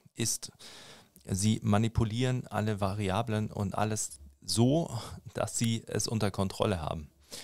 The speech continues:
Und dann hat man einen guten Progress. Und ich denke, das ist eine harte Pille für viele Coaches, das zu schlucken, dass man eben nie, äh,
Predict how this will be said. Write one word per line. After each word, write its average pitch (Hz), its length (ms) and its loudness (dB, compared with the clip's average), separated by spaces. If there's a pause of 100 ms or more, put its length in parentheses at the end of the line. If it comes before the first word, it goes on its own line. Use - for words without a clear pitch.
(220)
Und 104 200 0
dann 98 280 4
hat 110 140 0
man 107 160 0
einen 95 400 0 (180)
guten 117 340 2
Progress. - 600 0 (480)
Und 123 120 -2
ich 123 100 -4
denke, 135 340 -2 (1600)
das 110 260 2
ist - 140 -4
eine 101 480 4 (600)
harte 123 240 0
Pille 131 480 0 (200)
für 101 180 -2
viele 104 260 -2
Coaches, 131 480 2 (380)
das - 180 -2
zu - 100 -2
schlucken, 123 400 2
dass 113 180 0
man 104 160 4
eben 101 340 0 (420)
nie, 120 400 4 (120)
äh, 104 400 -2